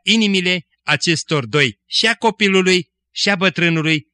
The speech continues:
în singurătatea muntelui. Este ceva pe care nu-l poți descrie, îl poți numai simți. Vă invit să faceți această experiență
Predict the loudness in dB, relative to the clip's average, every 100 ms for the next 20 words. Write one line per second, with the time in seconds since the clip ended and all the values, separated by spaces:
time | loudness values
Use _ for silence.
0 | _ 0 0 0 -2 -2 -2 -4 -2 -2
1 | 0 0 0 -2 -2 -6 -12 -12 -18 _
2 | _ _ _ -2 0 -2 -2 -2 0 0
3 | 0 -2 0 -2 -2 0 0 0 -2 -4
4 | -4 -6 -4 -4 -2 2 2 0 _ _
5 | _ _ -2 -2 -2 -4 -4 -4 0 0
6 | 0 -4 -6 -4 -6 -6 _ _ _ -16
7 | -4 -2 -2 -4 -4 -4 0 -2 -2 _
8 | _ _ -6 -6 -4 -6 -4 -4 -4 -6
9 | -2 -2 -2 -4 -2 -4 -4 -6 -4 -2
10 | 0 -2 0 -4